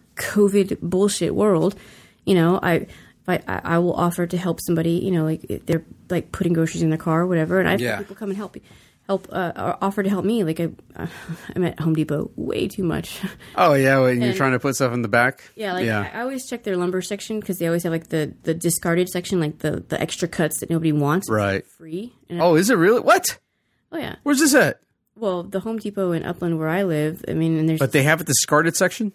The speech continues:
Speaker 1: Yeah.
Speaker 2: Okay, so I'm gonna ask next time I go in there.
Speaker 1: Yeah, it
Speaker 2: Excuse me, do you have a discarded section here?
Speaker 1: Yeah, usually there's, like, every lumber.
Speaker 2: Sorry,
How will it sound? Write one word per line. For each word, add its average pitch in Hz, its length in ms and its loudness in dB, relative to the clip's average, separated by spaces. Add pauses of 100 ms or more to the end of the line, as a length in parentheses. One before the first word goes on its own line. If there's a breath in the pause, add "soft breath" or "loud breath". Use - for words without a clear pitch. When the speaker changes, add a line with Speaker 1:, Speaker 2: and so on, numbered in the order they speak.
Speaker 1:
Yeah. 226 380 -8
Speaker 2:
Okay, 117 240 -2
so 123 100 -2
I'm 123 120 2
gonna 123 120 2
ask 117 280 0
next 110 140 -4
time 107 120 -2
I 104 60 0
go 104 180 -2
in 101 140 -2
there. 107 280 -12
Speaker 1:
Yeah, 214 220 -8
it - 140 -12
Speaker 2:
Excuse 180 240 -2
me, 127 80 0
do 113 60 -2
you 131 80 0
have 156 80 0
a - 20 -4
discarded 127 500 -4
section 143 320 -4
here? 147 140 -4
Speaker 1:
Yeah, 285 80 -6
usually 240 260 -10
there's, 202 220 -6
like, 196 260 -10
every 214 320 -4
lumber. 180 140 0
Speaker 2:
Sorry, 95 380 0